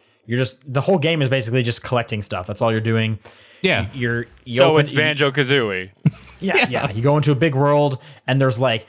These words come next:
Speaker 1: fifty things you can do in that world, and you can even expand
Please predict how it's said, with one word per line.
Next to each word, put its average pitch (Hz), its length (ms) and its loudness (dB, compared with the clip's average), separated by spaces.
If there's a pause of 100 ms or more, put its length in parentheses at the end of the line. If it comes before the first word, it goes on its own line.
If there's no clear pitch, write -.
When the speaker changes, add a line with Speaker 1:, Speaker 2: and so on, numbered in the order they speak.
(120)
Speaker 1:
fifty 147 480 -2
things 127 360 -2
you 123 80 2
can 120 160 -4
do 123 120 2
in 120 100 2
that 117 200 -2
world, 113 320 2
and 110 100 -2
you 117 60 -4
can 123 180 -2
even 123 220 0
expand 123 840 -2